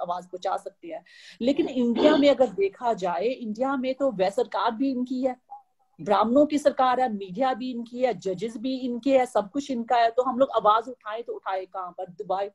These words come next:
हमारी आवाज जो है वो दबाई जाती है। और लड़कियों के साथ मोदी जी ने टू थाउजेंड फ़ोर्टीन में ये नारा दिया था कि बेटी बचाओ बेटी पढ़ाओ, ठीक है ना, यही नारा दिया था, बेटी पढ़ाओ बेटी बचाओ। लेकिन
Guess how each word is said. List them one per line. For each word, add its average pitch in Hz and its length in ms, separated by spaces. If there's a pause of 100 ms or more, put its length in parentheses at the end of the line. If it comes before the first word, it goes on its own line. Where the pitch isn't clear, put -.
(340)
हमारी 233 300
आवाज 208 460
जो 254 120
है 247 100
वो 214 120
दबाई 196 420
जाती 180 420
है। - 180 (500)
और 254 120
लड़कियों 285 440
के 311 120
साथ 262 260
मोदी 240 420
जी 302 160
ने 294 120 (220)
टू 277 140
थाउजेंड 269 360
फ़ोर्टीन 262 340
में 277 100
ये 247 260
नारा 240 280
दिया 175 260
था 202 260
कि 311 320 (540)
बेटी 254 520
बचाओ 214 580
बेटी 214 320
पढ़ाओ, 180 460 (160)
ठीक 214 140
है 277 60
ना, 269 160
यही 277 140
नारा 240 200
दिया 208 180
था, 285 60
बेटी 214 320
पढ़ाओ 214 240
बेटी 202 220
बचाओ। 196 240
लेकिन 294 480